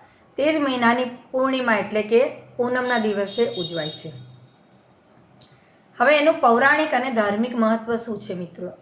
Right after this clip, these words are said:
એ પણ જાણવું જરૂરી છે. <clears throat> દેવ દિવાળીનું મહત્ત્વ કેટલી ગહન પૌરાણિક અને આધ્યાત્મિક માન્યતાઓમાં નિહિત છે.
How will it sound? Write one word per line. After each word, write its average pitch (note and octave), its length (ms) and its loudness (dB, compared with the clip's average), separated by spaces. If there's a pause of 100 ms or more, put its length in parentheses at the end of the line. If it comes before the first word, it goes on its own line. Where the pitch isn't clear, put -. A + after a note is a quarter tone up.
(120)
એ F3+ 80 -6
પણ A3 240 0
જાણવું A3+ 360 2
જરૂરી G#3 400 -2
છે. G#3 280 -10 (800)
<clears throat> C4+ 300 2
દેવ C4 200 4
દિવાળીનું C#4 420 2
મહત્ત્વ A#3 340 0
કેટલી B3 460 -2
ગહન A3+ 420 0
પૌરાણિક A#3+ 500 2 (440)
અને A#3+ 260 0
આધ્યાત્મિક A#3 920 0 (200)
માન્યતાઓમાં A#3 960 2 (220)
નિહિત G3+ 460 -4
છે. D#3+ 360 -10